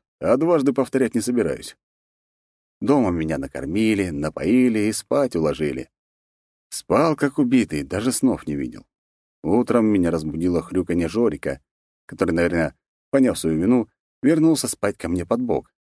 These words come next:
А может, его отпустили мелкие, дав ненадолго вольную. Взглянув на часы, я увидел, что у меня осталось еще два часа до отправки. Уже не успеваю по графику. Проверил взором квартиру.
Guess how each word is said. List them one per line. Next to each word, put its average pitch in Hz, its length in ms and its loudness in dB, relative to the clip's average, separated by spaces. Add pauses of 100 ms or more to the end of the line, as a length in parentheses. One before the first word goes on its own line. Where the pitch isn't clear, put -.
(200)
А 90 80 -2
может, 139 220 2
его 123 120 4
отпустили - 460 0
мелкие, 85 680 0 (280)
дав 92 420 0
ненадолго 87 500 -2
вольную. 76 540 -2 (1200)
Взглянув 90 420 -2
на 80 80 -4
часы, 110 580 -2 (760)
я 123 160 4
увидел, 147 400 4
что - 220 -6
у - 20 -4
меня 110 200 0
осталось 110 520 -2
еще 143 420 -2
два 113 300 -2
часа 104 380 -2
до 85 140 -2
отправки. - 600 -4 (960)
Уже 117 260 2
не 120 100 4
успеваю 110 520 0
по 87 100 -4
графику. 85 600 -6 (680)
Проверил 110 440 2
взором 90 300 -2
квартиру. 78 520 -4